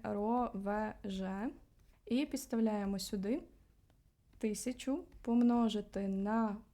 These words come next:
об'єм нуль кома нуль нуль чотири і на десять. Вийде сорок ньютон. Запишемо відповідь.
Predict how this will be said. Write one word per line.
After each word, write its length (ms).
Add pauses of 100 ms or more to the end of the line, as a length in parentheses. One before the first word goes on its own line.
об'єм 540
нуль 140
кома 360
нуль 340 (260)
нуль 200
чотири 680 (640)
і 240
на 260
десять. 560 (560)
Вийде 320
сорок 520
ньютон. 440 (360)
Запишемо 600
відповідь. 580